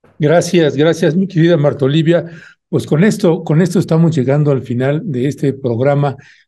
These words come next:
Le queremos agradecer que nos haya acompañado. Compañeras, también muchas gracias. Si me acompaña nada más para cerrar en los parroquiales, tenemos, tenemos, eh, eh,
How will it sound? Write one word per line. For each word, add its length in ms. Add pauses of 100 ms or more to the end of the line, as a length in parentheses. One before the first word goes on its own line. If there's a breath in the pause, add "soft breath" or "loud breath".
Le 120
queremos 380
agradecer 560
que 80
nos 160
haya 140
acompañado. 800
Compañeras, 720
también 480 (400 soft breath)
muchas 400
gracias. 640
Si 240
me 100
acompaña 540
nada 160
más 180
para 180
cerrar 360
en 120
los 160
parroquiales, 760 (540 loud breath)
tenemos, 580
tenemos, 480
eh, 40
eh, 760